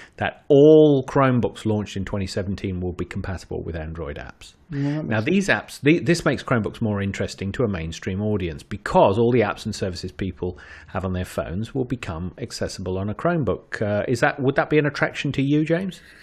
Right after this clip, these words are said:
Speaker 2: I don't know. I'm, see, I'm a different user. I code, and coding on a Chromebook doesn't really exist.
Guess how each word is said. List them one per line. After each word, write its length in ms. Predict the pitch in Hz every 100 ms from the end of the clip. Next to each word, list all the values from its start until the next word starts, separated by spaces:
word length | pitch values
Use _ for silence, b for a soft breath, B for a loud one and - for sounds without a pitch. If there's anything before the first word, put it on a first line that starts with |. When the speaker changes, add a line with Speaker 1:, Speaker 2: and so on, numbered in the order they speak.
| B B
Speaker 2:
I 100 | 160
don't 300 | 170 147 123
know. 200 | 131 120 117 120
I'm, 220 | 143 185
see, 140 | 180 190
I'm 120 | 208
a 40 |
different 320 | 185 185 147
user. 260 | 147 147 127
I 160 | 110 156
code, 560 | - 139 120 104 95
and 200 | 90 120
coding 380 | - 160 156 131
on 80 | 113
a 60 |
Chromebook 420 | 110 113 104 98 90
doesn't 240 | 92 87
really 220 | 90 92
exist. 400 | 87 87 76 -